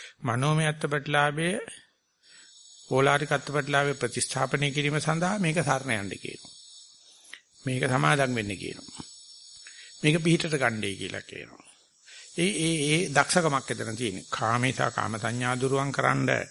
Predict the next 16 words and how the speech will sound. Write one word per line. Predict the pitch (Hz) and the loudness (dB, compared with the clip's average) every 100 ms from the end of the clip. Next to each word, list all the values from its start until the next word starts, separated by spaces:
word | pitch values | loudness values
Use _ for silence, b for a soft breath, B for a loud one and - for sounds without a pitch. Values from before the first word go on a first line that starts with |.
| B B B - | B B B -4
කයට | - 117 123 | 2 4 4
හිත | 131 135 | 0 0
ගැනීමේ | 139 139 143 139 123 | 0 0 0 0 0
යම් | 113 127 | 0 0
තාක් | - 143 143 | 0 0 0
දක්ෂකමක් | 135 - - 131 117 - | 0 -2 -2 -4 -4 -4
තියෙනවා | 117 113 135 110 | -2 0 0 0
නම්, | 107 | -2
නැත්නම් | 113 110 117 104 | -4 -4 -4 -4
කයෙන් | 110 117 135 135 | -2 0 0 2
එන | 135 | 2
වේදනා | 113 127 131 143 | 2 2 2 0
ටික | 147 147 | 0 0
වුණත් | 147 151 151 | -2 -2 -4
හරි | - 170 131 | -4 -4 -2
සැපයි. | 123 120 170 120 87 | 0 0 2 0 0